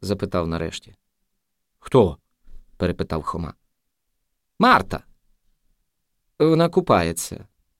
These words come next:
Вирішила прийняти ванну». Мартофляк підвівся, підійшов до дверей лазнички.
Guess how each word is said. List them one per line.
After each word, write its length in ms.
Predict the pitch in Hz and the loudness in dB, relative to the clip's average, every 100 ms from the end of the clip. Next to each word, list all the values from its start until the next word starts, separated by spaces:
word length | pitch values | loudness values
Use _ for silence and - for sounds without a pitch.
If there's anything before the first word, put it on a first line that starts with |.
| _ - | _ 0
Вирішила 500 | 135 156 147 139 139 | 4 4 4 4 2
прийняти 420 | 131 135 127 131 | 2 2 2 -2
ванну». 420 | 123 98 85 85 - _ _ _ _ _ _ _ _ _ _ - | -2 -2 -4 -10 -14 _ _ _ _ _ _ _ _ _ _ -8
Мартофляк 460 | 82 - 85 82 - | -6 -6 -4 -4 -4
підвівся, 540 | 80 82 156 165 139 | -4 0 0 0 -4
підійшов 460 | - 95 95 101 92 | -2 -2 0 0 0
до 100 | 87 | 0
дверей 300 | 85 85 98 | -2 0 0
лазнички. 600 | 95 90 82 - - | -2 -4 -6 -8 -12